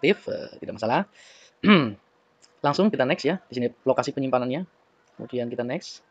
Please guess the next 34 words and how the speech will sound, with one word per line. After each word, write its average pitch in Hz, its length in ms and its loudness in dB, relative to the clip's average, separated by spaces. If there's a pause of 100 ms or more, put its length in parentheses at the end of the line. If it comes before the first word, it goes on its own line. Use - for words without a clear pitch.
(380)
Kemudian 190 400 6
maksimum 175 720 4
disk 160 240 0
size. 127 400 4
Nah, 110 80 -2
kita 123 160 -4
akan 127 160 -6
memberikan 120 240 -4
berapa? 127 320 -2
Rekomendasinya 120 1120 -2
adalah 113 160 0 (320)
dua 143 80 6
puluh 147 80 -2
gigabyte. 107 480 -4
Untuk, 120 480 0
eh, 107 80 -4
komputer 110 240 -6
saya 120 160 -6
ini, 151 400 0 (480)
eh, 135 80 0
lebih 127 160 0
dari 123 80 -2
seratus - 240 -2
giga, 139 240 -2
jadi, 147 320 0
eh, 117 400 -2
tidak 120 160 2
apa-apa, 120 240 0
kita 110 160 -6
ambil 127 320 2
dua 127 160 -2
puluh 123 240 -6
giga. - 240 -10 (760)
Kemudian 156 960 6